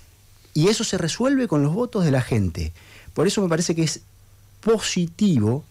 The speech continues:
para la economía que haya una paso, de verdad, en el espacio del peronismo. Y que ayuda a que el, el espacio del peronismo tenga el debate interno que se debe frente a la gente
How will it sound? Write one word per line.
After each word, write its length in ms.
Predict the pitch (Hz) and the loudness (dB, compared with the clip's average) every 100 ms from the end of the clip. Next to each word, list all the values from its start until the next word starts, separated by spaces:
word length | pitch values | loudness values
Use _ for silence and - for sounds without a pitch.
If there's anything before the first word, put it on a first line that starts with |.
| - - - | -20 -20 -4
para 300 | 180 180 170 | 0 2 2
la 140 | 160 180 | 2 0
economía 720 | 170 147 131 123 90 107 160 - _ _ _ - | 0 0 2 2 0 -2 -8 -16 _ _ _ -6
que 120 | - | -2
haya 140 | 139 - | 0 0
una 220 | 127 107 | 0 0
paso, 480 | - - - - 82 - _ - | -2 -4 -4 -8 -10 -16 _ -8
de 100 | 90 | -4
verdad, 420 | 90 95 123 151 - - - | -2 -2 -2 -4 -12 -12 -2
en 140 | 110 | 0
el 80 | 107 | 0
espacio 340 | 90 113 - | 0 -4 -2
del 80 | 90 | -4
peronismo. 540 | 90 87 80 80 78 - - - 107 | -2 -2 -4 -6 -10 -14 -20 -8 -4
Y 80 | |
que 80 | 101 | 0
ayuda 240 | 120 160 160 | 0 2 2
a 40 | |
que 60 | 131 | 0
el, 120 | 131 - - | -2 -8 -6
el 80 | 110 | -4
espacio 280 | - 151 143 | -2 0 0
del 40 | |
peronismo 360 | 131 143 151 139 | 0 2 2 2
tenga 380 | - 220 190 127 | 0 0 2 0
el 80 | |
debate 340 | 113 135 151 123 | 0 0 0 -2
interno 480 | 110 156 147 123 113 | -2 -2 0 0 -2
que 120 | 104 | -4
se 180 | - 113 | -2 0
debe 380 | 165 135 127 - | 0 0 -2 -8
frente 560 | - 190 233 226 160 | -4 0 2 0 -2
a 40 | 151 | -2
la 100 | 170 | -2
gente 500 | 208 196 180 196 | -2 -2 -2 -6